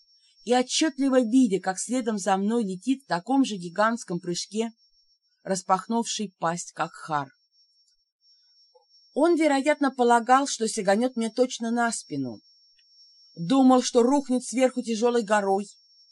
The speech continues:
сомнет на ходу, вонзит острые когти или в меня, или в уязвле-, в уязвимого Шейри, а потом перекувырнется,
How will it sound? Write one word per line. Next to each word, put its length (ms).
сомнет 480
на 100
ходу, 480
вонзит 500
острые 360
когти 640
или 240
в 60
меня, 460
или 180
в 100
уязвле-, 600
в 120
уязвимого 640
Шейри, 600
а 120
потом 280
перекувырнется, 1080